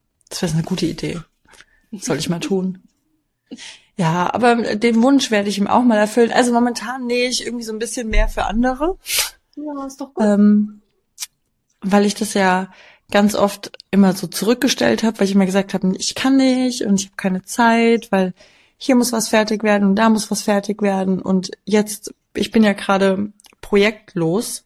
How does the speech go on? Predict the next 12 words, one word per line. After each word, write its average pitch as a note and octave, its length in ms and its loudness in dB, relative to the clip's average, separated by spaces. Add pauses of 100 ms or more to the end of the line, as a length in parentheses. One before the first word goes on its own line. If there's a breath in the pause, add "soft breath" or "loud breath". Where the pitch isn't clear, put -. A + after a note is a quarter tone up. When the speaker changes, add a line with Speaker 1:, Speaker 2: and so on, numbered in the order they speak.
Speaker 1:
also F3 220 -2
es F3+ 120 -2
steht G3+ 240 2
irgendwie G3+ 580 2 (800)
nichts G#3+ 480 4
an A3 280 0
gerade, A3+ 420 0
was G3+ 160 2
irgendwie G3+ 300 4
fertig G#3 420 0
werden E3+ 260 -2
muss. G#3 240 -2